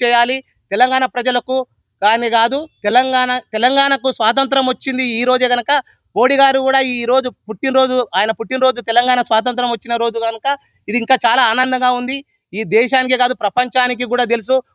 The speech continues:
మోడీ గారు లేకపోతే ఏం జరగదని. ఈ మోడీ గారి వల్లనే మనకు ఈ దేశానికి ప్రపంచానికే ఒక ఆదర్శంగా ఉంటది.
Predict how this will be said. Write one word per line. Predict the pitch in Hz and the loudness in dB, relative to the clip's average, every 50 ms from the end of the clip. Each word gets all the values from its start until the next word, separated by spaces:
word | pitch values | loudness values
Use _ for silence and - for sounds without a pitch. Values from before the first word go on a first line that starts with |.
| _ _ | _ _
మోడీ | 180 214 233 240 | -2 0 0 2
గారు | 240 254 254 247 | 4 4 4 4
లేకపోతే | 240 240 240 240 247 240 240 247 - 240 | 2 0 0 0 0 -2 -2 -2 -2 -2
ఏం | 233 233 240 | -2 -2 0
జరగదని. | 220 240 240 226 240 240 240 247 262 269 - _ _ _ _ | 0 -2 0 0 0 0 0 0 -4 -8 -10 _ _ _ _
ఈ | 190 214 | -10 -8
మోడీ | 226 208 208 233 254 269 | -4 -2 0 0 0 2
గారి | 262 262 262 262 | 4 4 4 4
వల్లనే | 254 254 254 254 254 254 | 2 2 2 0 0 -2
మనకు | 262 247 247 247 - 247 | -2 -2 -4 -4 -4 -6
ఈ | 240 214 | -6 -4
దేశానికి | 190 226 233 - 262 254 247 240 220 240 | -4 -4 -2 -2 -2 -2 -2 -2 -4 -6
ప్రపంచానికే | 196 - 226 214 - 254 254 233 - 277 269 269 262 262 - 277 269 240 - _ _ _ _ - | -4 -4 -2 0 0 0 -2 0 0 0 2 2 0 -2 -2 -2 -2 -2 -4 _ _ _ _ 0
ఒక | 202 226 | 2 4
ఆదర్శంగా | 214 190 202 220 254 262 214 - 262 247 254 254 | 4 4 4 4 2 2 2 0 0 0 2 0
ఉంటది. | 247 247 214 214 247 240 277 285 | 0 0 -2 -2 -2 -2 -4 -6